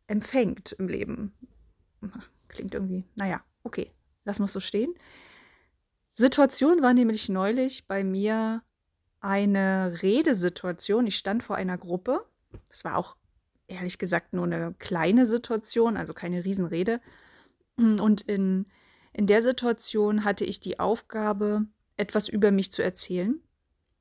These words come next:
Und das habe ich auch getan. Es war auch was Persönliches, was ich da über mich preisgegeben hab. Oder war zumindest in einer Situation, in der <clears throat> mich Menschen einfach persönlicher erlebt haben, auch verletzlicher erleben konnten.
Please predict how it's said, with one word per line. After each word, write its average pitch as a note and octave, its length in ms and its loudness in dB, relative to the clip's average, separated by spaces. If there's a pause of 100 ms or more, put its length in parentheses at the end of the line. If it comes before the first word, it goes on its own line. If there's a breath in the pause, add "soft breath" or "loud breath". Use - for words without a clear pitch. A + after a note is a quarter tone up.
(1400)
Und F#3 300 0
das F3+ 120 -8
habe F#3 100 -4
ich F#3 80 -6
auch F3 100 -8
getan. E3+ 460 -2 (320)
Es - 120 -10
war E3+ 80 0
auch E3+ 100 -4
was - 100 -10
Persönliches, B3+ 720 -2
was F3+ 160 -8
ich - 100 -16
da F#3+ 280 -8 (760 soft breath)
über G3+ 200 4
mich F#3 200 -2
preisgegeben G#3+ 680 -4
hab. G#3 300 -8
Oder F#3+ 240 0
war F#3 140 2
zumindest G#3 420 0
in - 60 -10
einer F3+ 200 -4
Situation, F#3 520 -4
in F3+ 100 -2
der E3+ 240 0 (160)
<clears throat> - 180 -8
mich A3 420 6
Menschen F#3 360 -4
einfach F#3 520 -10 (920 soft breath)
persönlicher G3 580 2
erlebt A#3 380 -2
haben, C4 260 0
auch F#3+ 160 0
verletzlicher B3+ 1000 -2 (160)
erleben G3 400 2
konnten. A3+ 440 -2